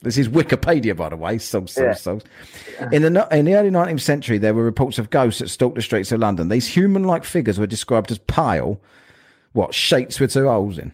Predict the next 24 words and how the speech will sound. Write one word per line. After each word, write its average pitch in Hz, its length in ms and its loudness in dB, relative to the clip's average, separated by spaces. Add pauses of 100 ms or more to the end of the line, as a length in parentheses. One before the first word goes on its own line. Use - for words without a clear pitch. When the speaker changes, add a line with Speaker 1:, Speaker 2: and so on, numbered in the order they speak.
(140)
Speaker 1:
you 76 120 -6
mean? 71 120 -6
Speaker 2:
Yeah. 101 160 -4 (580)
Speaker 1:
Uh, 101 200 -2
it 120 80 0
was 117 120 -4
believed 143 420 2
that 131 120 -6
they 123 100 2
stalked 160 480 -2
and 147 160 2
preyed 90 600 0
on 113 140 2
lone 123 500 4
pedestrians. 95 960 -4 (1300)
So - 120 -4
say 190 200 0
if 170 100 -4
you 175 80 2
like, 131 300 0 (560)
say 196 220 2
if 214 100 -2
you 214 100 4
like 156 160 2